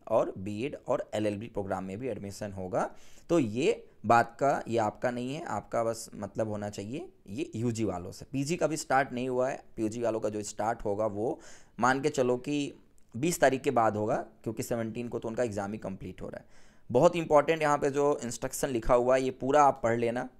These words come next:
जो कि मैं आपको शॉर्ट में बता देता हूँ, एक बार आप भी पढ़ लेना। जैसे कि आपके पास एनटीए का जो एप्लीकेशन नंबर है वो होना चाहिए, registration for B H U will be based on the N T A application number। तो most important है एप्लीकेशन नंबर होना चाहिए, क्योंकि आपका रिजल्ट आया नहीं है।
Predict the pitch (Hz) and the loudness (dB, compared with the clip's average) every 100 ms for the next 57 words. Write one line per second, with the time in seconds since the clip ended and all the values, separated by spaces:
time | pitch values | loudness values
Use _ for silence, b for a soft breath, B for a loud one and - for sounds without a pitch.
0 | - 101 - 113 113 107 117 - 123 123 | -12 -8 -6 -4 -4 -4 -6 0 2 2
1 | - - 117 110 98 107 110 113 113 135 | -4 -14 -8 -6 -4 -2 -2 -2 -4 -4
2 | 123 110 107 120 104 95 95 95 98 110 | -2 -2 -4 -6 -6 -6 -8 -8 -6 -6
3 | 123 - 139 - B B - 120 - 147 | -8 -6 -8 -10 B B 2 2 2 4
4 | 151 - 123 120 127 131 135 139 147 - | 4 2 -4 -4 -2 0 2 4 2 0
5 | 113 127 113 123 156 147 156 143 135 139 | 0 0 0 -4 -2 -2 0 0 2 4
6 | 135 110 127 123 123 123 120 123 151 - | 4 2 -2 0 -2 0 -4 -4 -8 -6
7 | 107 110 - 113 123 123 120 104 107 104 | -6 -4 -6 -6 -6 -4 -4 -2 -4 -4
8 | 127 110 107 117 104 110 107 104 127 107 | -6 -6 -6 -6 -6 -6 -8 -8 -8 -8
9 | 101 113 120 - 95 98 107 92 90 87 | -6 -6 -6 -8 -12 -10 -10 -10 -12 -10
10 | 104 - B B B - 135 180 208 - | -10 -12 B B B -4 2 4 4 -2
11 | - - 123 127 127 127 131 139 147 147 | -14 -6 0 4 4 2 -4 -2 -2 -4
12 | 123 110 113 117 117 104 135 123 98 90 | -4 -4 -4 -4 -4 -4 -4 -4 -6 -6
13 | - 90 - 110 120 110 123 120 131 120 | -10 -12 -10 -2 0 2 2 2 0 2
14 | 123 143 151 151 151 | 2 2 2 -4 -6